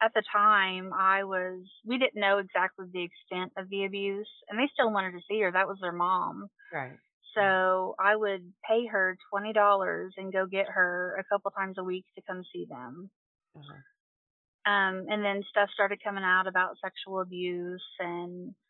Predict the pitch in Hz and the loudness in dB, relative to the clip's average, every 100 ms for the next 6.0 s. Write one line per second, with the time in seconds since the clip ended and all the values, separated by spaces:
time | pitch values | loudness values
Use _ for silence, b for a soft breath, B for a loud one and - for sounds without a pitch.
0 | _ _ _ _ - 190 180 175 180 180 | _ _ _ _ -2 0 2 0 -4 -12
1 | 190 _ 202 190 202 190 - 180 180 180 | -16 _ -4 -2 0 0 0 0 2 0
2 | - _ - 151 135 196 185 175 180 - | -4 _ -20 -20 -2 0 2 0 -2 -2
3 | 185 185 _ _ _ 202 185 175 175 180 | -2 -2 _ _ _ -12 -6 -4 -4 -6
4 | 185 _ - 202 202 190 190 190 196 - | -10 _ -6 -2 2 2 0 -2 -6 -2
5 | 190 180 - 180 180 180 180 180 180 180 | -2 -2 -6 -4 -2 -4 -4 -2 -2 -4